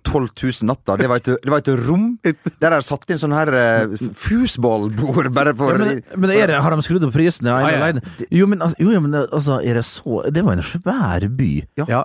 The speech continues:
Speaker 2: og jeg sjekka også hotels dot com.
Speaker 1: Ja.
Speaker 2: Og du bedre meg!
Speaker 1: Ja.
Speaker 2: Der får du ikke, for å si det sånn, det er ikke Grand Hotel du får for, eh, tredve tusen natta der, altså.
Speaker 3: Sier du det, altså?
Speaker 2: Det er helt, det er sjukeste jeg har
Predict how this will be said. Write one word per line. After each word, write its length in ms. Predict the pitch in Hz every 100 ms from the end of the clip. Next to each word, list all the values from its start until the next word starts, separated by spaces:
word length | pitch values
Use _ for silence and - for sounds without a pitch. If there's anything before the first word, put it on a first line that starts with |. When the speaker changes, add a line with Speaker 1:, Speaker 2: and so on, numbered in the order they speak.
| -
Speaker 2:
og 60 |
jeg 160 | 147 147
sjekka 320 | - 151 135
også 420 | 123 107 135 127
hotels 680 | 98 220 233 - 233 220 185
dot 260 | 160 208 -
com. 380 | - 220 135 92
Speaker 1:
Ja. 140 | 95 123 - _ -
Speaker 2:
Og 160 | 120 147 123 107 104 -
du 120 | 151 254 180 110 110 117 117 120 _
bedre 640 | - 381 180 113 113 190 208
meg! 220 | 165 156
Speaker 1:
Ja. 140 | 120 127
Speaker 2:
Der 240 | 151 147 156
får 140 | 180
du 60 | 143
ikke, 220 | 135 170 185 190 196 190 185 180
for 80 | 165
å 80 | 170
si 80 | 175
det 80 | 165
sånn, 220 | 202 139
det 80 | -
er 80 | 160
ikke 160 | 202 165
Grand 180 | 135 135
Hotel 360 | 151 175 190 147
du 80 | 156
får 220 | 160 156 147
for, 160 | 160
eh, 460 | 165 156 160 156 151
tredve 240 | 160 143
tusen 240 | 147 151 151
natta 180 | 156 175
der, 160 | 180 202
altså. 240 | 117 101
Speaker 3:
Sier 80 | 262
du 120 | 127
det, 80 | 254
altså? 160 | 117 170
Speaker 2:
Det 80 | 123
er 80 | 175
helt, 100 | 202 - - -
det 80 |
er 80 | 165
sjukeste 400 | - 220 143 131
jeg 80 |
har 60 | 160